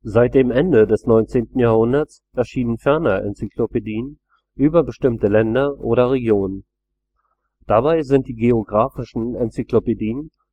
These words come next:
von den Nationalenzyklopädien zu unterscheiden, die sich auf ihr eigenes Land konzentrieren. Beispiele sind das Deutsche Koloniallexikon neunzehnhundertzwanzig, The Modern Encyclopedia of Australia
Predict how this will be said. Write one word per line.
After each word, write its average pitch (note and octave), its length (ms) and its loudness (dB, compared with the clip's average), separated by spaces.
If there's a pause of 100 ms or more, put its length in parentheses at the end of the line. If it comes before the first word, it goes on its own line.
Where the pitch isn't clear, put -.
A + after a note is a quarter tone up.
(100)
von B2 180 2
den B2 140 0
Nationalenzyklopädien A2+ 1400 -2
zu - 180 -4
unterscheiden, A2+ 760 0 (540)
die C#3 100 2
sich E3+ 260 -10
auf C#3+ 180 0
ihr B2+ 120 2
eigenes A#2+ 340 -2
Land A2+ 300 0
konzentrieren. G2+ 840 -6 (1080)
Beispiele A#2+ 720 0
sind A#2+ 240 -4
das A#2+ 140 -2
Deutsche C3+ 460 0
Koloniallexikon A2 1300 -2
neunzehnhundertzwanzig, A2+ 1300 -4 (720)
The A#2 120 0
Modern C3 380 2
Encyclopedia A#2+ 840 -2
of A2+ 240 -6
Australia A#2 720 0